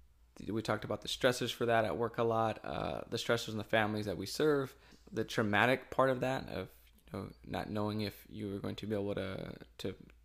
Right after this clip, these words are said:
to pay for your rent or mortgage, uh, not knowing if you're gonna have a job, just, like, that incredibly stressful part of it. So that was a big part of, uh, our initial work, is kind of checking in with some of these families and,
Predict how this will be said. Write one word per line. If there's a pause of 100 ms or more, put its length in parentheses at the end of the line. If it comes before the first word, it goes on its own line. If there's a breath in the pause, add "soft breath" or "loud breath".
(160)
to
pay
for
your
rent
or
mortgage, (480 loud breath)
uh,
not
knowing
if
you're
gonna
have
a
job, (300)
just, (140)
like,
that (100)
incredibly
stressful
part
of
it.
So
that
was
a
big
part
of, (360 loud breath)
uh, (280)
our
initial
work,
is (180)
kind
of (140)
checking
in
with
some
of
these
families (760 loud breath)
and,